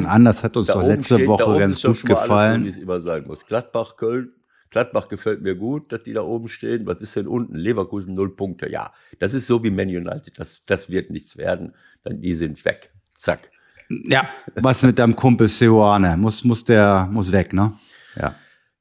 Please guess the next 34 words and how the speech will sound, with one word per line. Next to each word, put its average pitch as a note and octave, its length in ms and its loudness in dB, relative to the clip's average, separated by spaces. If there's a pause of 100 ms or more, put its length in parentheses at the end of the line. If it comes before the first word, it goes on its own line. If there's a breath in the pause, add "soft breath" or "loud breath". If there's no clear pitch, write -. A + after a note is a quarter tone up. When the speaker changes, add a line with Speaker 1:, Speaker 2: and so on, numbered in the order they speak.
Speaker 1:
Naja, F2 220 -2
komm, G#2+ 140 0
Speaker 2:
Geht B2+ 80 6
Speaker 1:
lass B2 80 4
Speaker 2:
nicht A2 100 4
Speaker 1:
uns, G2 80 4
Speaker 2:
mehr. F#2+ 140 4
Speaker 1:
lass G#2 120 -4
uns G#2 140 -8
ernsthaft F#2 420 -6
bleiben. E2 320 -8
Also, A2 380 0
ich A2 180 -10
hab's - 180 -10
ja A2 120 0
schon G#2+ 160 -8
mal G2 140 -6
gesagt, G2 440 -6
Bayern F#2+ 320 -6
München, A2 560 -8
äh, F2 340 -8
das F2 220 -10
ist E2+ 120 -18
etwas, - 340 -12
was F2 180 -8
mir E2+ 360 -4
im C#2+ 120 -12
Moment E2 400 -8
sehr, F2+ 340 -4
sehr, E2 560 -4
ähm, D2 360 -10
äh, D2 480 -12
gut - 220 -10
gefällt. C3 520 -2